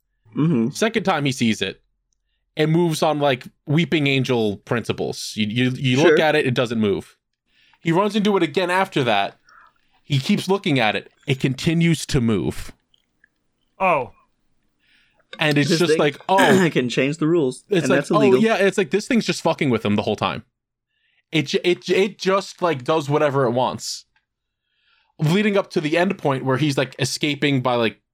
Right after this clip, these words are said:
Speaker 2: crawling on some of the ceiling, uh, you know how they usually have, like, the, what are they called?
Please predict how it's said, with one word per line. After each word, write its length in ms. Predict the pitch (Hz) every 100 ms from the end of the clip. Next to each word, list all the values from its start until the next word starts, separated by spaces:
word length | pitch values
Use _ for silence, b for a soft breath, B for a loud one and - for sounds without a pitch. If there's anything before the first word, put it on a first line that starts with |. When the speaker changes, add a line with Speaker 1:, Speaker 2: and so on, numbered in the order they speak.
| _
Speaker 2:
crawling 320 | - 147 143
on 120 | 135 131
some 120 | 135
of 60 | 117
the 60 |
ceiling, 520 | - 135 135 127 120 113
uh, 260 | 110 107 - _ _ _ _ _ _ _ _ _ B B
you 80 | 165
know 80 |
how 80 | 165
they 200 | 156 139 139
usually 320 | 147 139 135
have, 140 | 131
like, 120 | 120 117
the, 80 | 101 _ _ _ -
what 120 | 123
are 40 | 110
they 80 |
called? 420 | 98 98 92 92